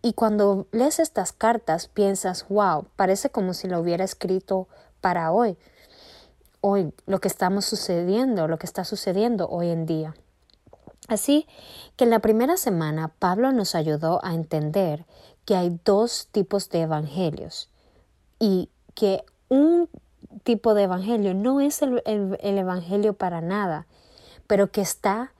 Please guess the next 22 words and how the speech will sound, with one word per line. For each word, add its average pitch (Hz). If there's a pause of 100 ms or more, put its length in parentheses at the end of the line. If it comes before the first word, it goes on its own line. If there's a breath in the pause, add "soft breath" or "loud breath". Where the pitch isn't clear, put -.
(300 soft breath)
todavía 214
circulando 165
hoy 170
en 160
día, 156 (760)
y 202
es 208 (100)
el 196
evangelio 170
basado 160
en 151
las 151
obras. 143 (1600 soft breath)
Y 208
la 233
única 339
forma 180
de 202
que 190
puedes 185
saber 165 (240)
si 180